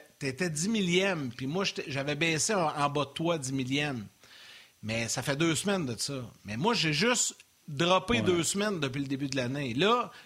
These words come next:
Speaker 1: je suis revenu à ma position normale,
Speaker 2: Je suis
Speaker 1: en avant de
Speaker 2: trois cents,
Speaker 1: toi.
Speaker 2: je suis trois cent quatre-vingt-dix-neuf, pour pas dire quatre centièmes, dans On Jase. Je vous rappelle que c'est moi qui, euh, bâtis ce pool-là, puis je suis, euh, assez loin, merci.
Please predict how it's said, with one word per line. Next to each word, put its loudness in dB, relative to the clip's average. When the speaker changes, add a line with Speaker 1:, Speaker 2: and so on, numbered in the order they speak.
Speaker 1:
je 0
suis 4
revenu 4
à 4
ma 2
position 0
normale, -2
Speaker 2:
Je 0
suis 0
Speaker 1:
en -2
avant 4
de 6
Speaker 2:
trois 6
cents, 2
Speaker 1:
toi. -6
Speaker 2:
je -4
suis 0
trois 6
cent 4
quatre-vingt-dix-neuf, 4
pour -2
pas 6
dire 4
quatre 4
centièmes, 4
dans 4
On 4
Jase. 2
Je -2
vous 2
rappelle 4
que 2
c'est 4
moi 2
qui, 2
euh, 4
bâtis 2
ce 4
pool-là, 2
puis 0
je 2
suis, 2
euh, 2
assez 2
loin, 2
merci. -2